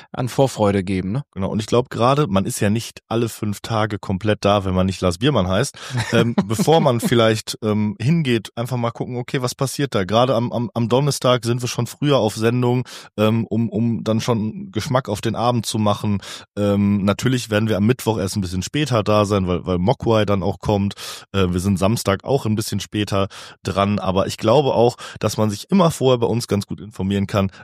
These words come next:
Speaker 2: Ich geh da heute Abend hin, was erwartet mich da? Und, ähm, das ist unsere Aufgabe. Wir wollen ja informieren.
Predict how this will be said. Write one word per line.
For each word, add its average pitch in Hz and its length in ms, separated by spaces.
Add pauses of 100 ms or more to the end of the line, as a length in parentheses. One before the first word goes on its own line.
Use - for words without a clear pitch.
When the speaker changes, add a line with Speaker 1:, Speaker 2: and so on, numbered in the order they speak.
(120)
Speaker 2:
Ich 117 140
geh 139 100
da 131 80
heute 104 300
Abend 92 220
hin, 101 240 (120)
was 104 280
erwartet 87 520
mich 90 160
da? 98 240 (280)
Und, 98 300
ähm, 95 320 (280)
das 120 180
ist - 320
unsere 156 240
Aufgabe. 98 400
Wir 90 80
wollen 113 160
ja 117 60
informieren. 113 580